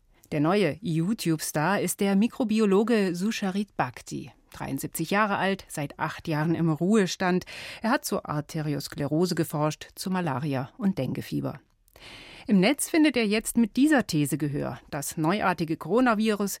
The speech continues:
ist längst nicht so gefährlich wie angenommen. Die aktuellen Maßnahmen sind übertrieben und selbstzerstörerisch. Dazu hat er heute auch noch einen offenen Brief an die Bundeskanzlerin verfasst und fordert, das öffentliche Leben nicht so stark zu beschneiden.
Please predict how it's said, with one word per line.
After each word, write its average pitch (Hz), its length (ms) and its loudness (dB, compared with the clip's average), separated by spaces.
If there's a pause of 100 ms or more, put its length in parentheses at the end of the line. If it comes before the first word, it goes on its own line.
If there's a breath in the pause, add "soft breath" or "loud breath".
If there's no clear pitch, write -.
(120 soft breath)
ist - 240 -6
längst 180 460 4
nicht 170 180 2
so 165 80 -2
gefährlich 151 460 0
wie 123 80 -2
angenommen. 208 520 4 (300 loud breath)
Die 240 80 2
aktuellen 160 480 0
Maßnahmen 160 720 2 (240 soft breath)
sind 151 240 -4
übertrieben 160 480 -2
und 165 240 0
selbstzerstörerisch. 151 1300 -4 (420)
Dazu 170 380 -4
hat 180 120 -6
er 147 100 -4
heute 175 260 -2
auch 160 100 -2
noch 190 180 -2
einen 156 280 -2
offenen 175 360 0
Brief 185 300 0
an 160 140 2
die 147 100 -2
Bundeskanzlerin 220 960 2
verfasst 220 420 0
und 190 140 0
fordert, 220 480 0 (500 loud breath)
das 202 160 -4
öffentliche 156 460 0
Leben 147 220 2
nicht 139 200 0
so 160 60 -4
stark 139 320 -6
zu 160 80 -2
beschneiden. 135 680 -2